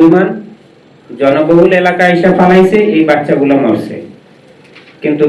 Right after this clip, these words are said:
তারা যে আমাদেরকে এতটুকু পুনর্বাসন করবে আশ্বাস দিল, কিন্তু আসলে আজকে দুই মাসের বেশি অতিবাহিত হচ্ছে, এখন আর তারা ফোনও ধরে না, কথাও বলে না, তাদের দিন শেষ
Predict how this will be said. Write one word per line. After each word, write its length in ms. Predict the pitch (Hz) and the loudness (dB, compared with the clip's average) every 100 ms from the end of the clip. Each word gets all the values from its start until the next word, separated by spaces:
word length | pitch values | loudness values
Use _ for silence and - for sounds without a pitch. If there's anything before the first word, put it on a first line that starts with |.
| 147 | 0
তারা 180 | 139 151 156 | 0 0 2
যে 80 | 160 151 - - | 2 0 -6 -8
আমাদেরকে 500 | 127 135 151 147 156 151 151 - - - - - - | -6 0 0 2 0 0 -2 -6 -16 -20 -20 -10 -6
এতটুকু 380 | 131 170 190 240 226 | 0 2 4 4 4
পুনর্বাসন 520 | 226 220 208 202 196 190 | 4 4 2 0 0 0
করবে 280 | 180 165 127 120 - 147 | 0 0 0 -4 -6 -6
আশ্বাস 320 | - 202 208 185 | -2 0 2 2
দিল, 140 | 269 107 - - - - _ - | 2 0 -2 -8 -16 -20 _ -12
কিন্তু 180 | - 151 | -6 -4
আসলে 260 | 143 165 151 135 - - - _ - - _ _ _ _ _ 135 | -4 -4 -6 -6 -10 -18 -20 _ -20 -20 _ _ _ _ _ -10
আজকে 280 | 135 - 143 139 135 - | -10 -4 -2 0 -4 2
দুই 140 | 139 139 | 4 4
মাসের 260 | 127 165 - | 0 -4 -2
বেশি 160 | 127 160 139 | 0 2 2
অতিবাহিত 420 | 147 170 160 165 127 | 4 4 4 2 2
হচ্ছে, 280 | 123 - 113 98 113 - _ _ _ _ _ _ - - 117 | -2 -4 -8 -10 -14 -20 _ _ _ _ _ _ -20 -10 -8
এখন 200 | 113 135 131 | -4 -2 -2
আর 60 | 127 | -2
তারা 200 | 120 120 117 110 - | 0 0 -2 -6 -12
ফোনও 320 | - 123 139 147 | -6 -2 -2 2
ধরে 180 | 156 170 196 | 2 2 0
না, 60 | 196 - | -2 -4
কথাও 300 | 123 120 120 113 104 | -4 -2 -2 0 0
বলে 180 | 101 98 | -4 -8
না, 80 | - - - - - - - - - - - - | -14 -18 -20 -20 -20 -20 -20 -20 -20 -20 -16 -6
তাদের 240 | 117 120 120 | -2 -2 0
দিন 140 | 123 113 - | 0 0 -4
শেষ 280 | 123 113 | 0 0